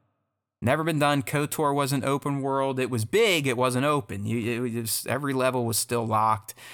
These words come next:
You couldn't really just do whatever you felt like it. Um, but Star Wars Outlaws, as, as it was presented to us, and I've, I've seen some of the gaming media cover, it, it is, it is huge. It, it is Grand Theft Auto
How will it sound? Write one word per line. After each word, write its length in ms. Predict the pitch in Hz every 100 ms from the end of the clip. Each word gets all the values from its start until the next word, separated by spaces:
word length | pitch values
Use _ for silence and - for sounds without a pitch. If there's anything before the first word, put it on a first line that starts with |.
| - - -
You 100 | 107
couldn't 220 | 147 127
really 220 | 127 120
just 200 | 120 110
do 160 | 123 117
whatever 300 | 113 113 113
you 100 | 104
felt 320 | - 107 -
like 300 | 104 101 101
it. 160 | 98 - - - - - -
Um, 180 | 107 104
but 120 | 101
Star 280 | - 147 165
Wars 220 | 160 139
Outlaws, 600 | 131 139 135 127 127 120
as, 200 | 113 104
as 440 | 120 113 101 - -
it 120 | 139
was 120 | 127
presented 500 | - 131 135 160 151
to 140 | 156 143
us, 300 | 143 135 -
and 200 | 131 131
I've, 140 | 127
I've 440 | 127 117 123 120 107
seen 200 | 143 131
some 140 | 135
of 80 | 123
the 60 |
gaming 360 | 113 127 127 120
media 300 | 120 117 107
cover, 400 | - 131 123 110
it, 180 | 127 -
it 160 | 135
is, 460 | 143 147 117 - - _ _ _ _ _ _
it 160 | 139 160
is 140 | 131
huge. 560 | - 170 135 101 95 120
It, 160 | 131
it 160 | 135 147
is 240 | 160 147
Grand 400 | 117 127 143 139
Theft 300 | - 139 123
Auto 580 | 117 127 123 120 113 101